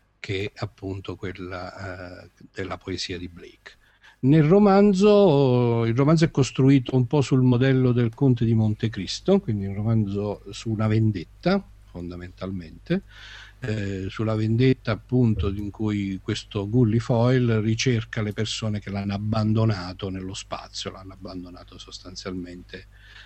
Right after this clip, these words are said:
eh, alla morte. E quindi tutto il, eh, tutto il ro-, e tutto il romanzo è nella, mm, individuazione e ricerca e poi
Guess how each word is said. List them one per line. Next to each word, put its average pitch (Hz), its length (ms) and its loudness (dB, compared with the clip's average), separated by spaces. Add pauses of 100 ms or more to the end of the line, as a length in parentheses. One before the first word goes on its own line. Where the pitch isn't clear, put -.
(140)
eh, 92 320 -10
alla 98 260 -8
morte. 92 600 -12 (380)
E 113 180 -6
quindi 113 360 0 (220)
tutto - 420 2
il, 117 320 2
eh, 101 800 -2
tutto 123 260 -2
il 113 100 0
ro-, 135 220 0
e 135 100 -6
tutto 147 240 2
il 123 40 2
romanzo 113 380 2
è 117 160 -2
nella, 107 500 -2 (160)
mm, 101 420 -8 (160)
individuazione 120 1120 2
e 113 120 -4
ricerca 104 800 -6
e 110 140 -12
poi 92 360 -10